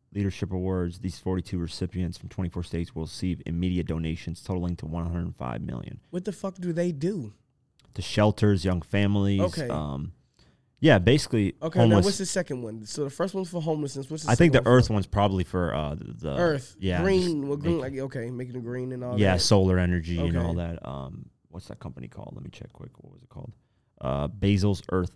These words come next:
Speaker 1: Fund. Let me see what that
Speaker 2: Yeah,
Speaker 1: is.
Speaker 2: it's most definitely got something to do with saving the Earth then.
Speaker 1: That's good. I mean, if he
Speaker 2: Yeah,
Speaker 1: has
Speaker 2: hell
Speaker 1: those,
Speaker 2: yeah. Ain't nothing
Speaker 1: obviously.
Speaker 2: wrong with that, of course.
Speaker 1: Uh,
Speaker 2: We,
Speaker 1: names the
Speaker 2: we,
Speaker 1: first
Speaker 2: we need more
Speaker 1: recipients.
Speaker 2: billionaires to do that shit.
Speaker 1: Yeah, Elon,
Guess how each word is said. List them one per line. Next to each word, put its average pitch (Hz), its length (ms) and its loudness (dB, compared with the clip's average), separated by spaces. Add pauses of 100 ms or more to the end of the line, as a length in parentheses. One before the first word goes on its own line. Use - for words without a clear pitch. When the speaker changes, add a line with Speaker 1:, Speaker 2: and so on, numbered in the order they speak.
(340)
Speaker 1:
Fund. 69 260 -12
Let 73 80 -10
me 98 80 -4
see - 140 -12
what - 120 -14
that 143 100 -6
Speaker 2:
Yeah, 139 80 -2
Speaker 1:
is. 156 220 0
Speaker 2:
it's 147 60 -8
most 156 280 0
definitely 139 220 -2
got 120 120 -6
something 120 200 -8
to 117 60 -4
do 117 40 -4
with 110 240 -8
saving 120 320 -6
the 95 60 -6
Earth 110 220 -8
then. 95 220 -10 (380)
Speaker 1:
That's 117 140 -2
good. 170 240 6
I 87 40 2
mean, 85 200 -2
if - 100 -10
he - 80 2
Speaker 2:
Yeah, 262 100 8
Speaker 1:
has 165 80 8
Speaker 2:
hell 220 140 8
Speaker 1:
those, 254 80 4
Speaker 2:
yeah. 269 100 4
Ain't 147 80 6
nothing 143 220 4
Speaker 1:
obviously. 185 160 4
Speaker 2:
wrong 127 180 0
with 123 100 -6
that, 156 160 0
of 185 60 -6
course. 143 300 0
Speaker 1:
Uh, 90 200 4
Speaker 2:
We, 80 60 4
Speaker 1:
names 107 240 6
the 95 80 4
Speaker 2:
we, 311 60 2
Speaker 1:
first 113 260 4
Speaker 2:
we - 60 4
need 196 140 4
more 180 160 4
Speaker 1:
recipients. 165 80 0
Speaker 2:
billionaires 139 400 4
to 127 40 -2
do 123 120 -4
that 120 160 -2
shit. 120 340 -4
Speaker 1:
Yeah, 107 200 4
Elon, 113 540 2